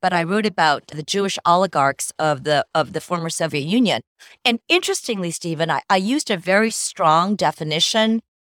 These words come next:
of a market dominant minority. I did not just mean, you know, sort of an entrepreneurial minority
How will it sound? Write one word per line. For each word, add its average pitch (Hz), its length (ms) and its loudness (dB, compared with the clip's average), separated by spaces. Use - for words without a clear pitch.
of 165 160 4
a 160 80 2
market 160 420 2
dominant 156 420 2
minority. 151 580 0
I 185 100 4
did 175 280 -2
not 233 340 4
just - 260 -6
mean, 175 380 -4
you 175 80 -6
know, 120 260 0
sort 190 200 -2
of 170 80 -2
an 160 100 -2
entrepreneurial 165 800 2
minority 160 720 0